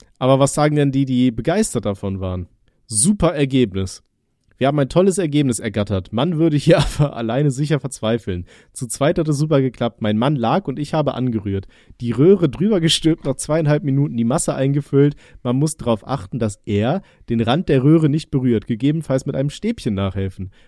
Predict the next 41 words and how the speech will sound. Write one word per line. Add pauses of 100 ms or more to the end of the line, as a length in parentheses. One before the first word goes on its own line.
(100)
Auch
sollte
man
bedenken,
dass
hier
Haare
mit
eingebettet
werden
können,
war
aber
erträglich. (320)
Ich
und
auch
mein
Mann
hatten
sichtlich
Spaß
dabei. (300)
Das
Ergebnis
am
nächsten
Tag
echt
super.
Ein,
zwei
<laughs>
kleine
Macken, (100)
die
aber
sicher
nicht
stören
würden.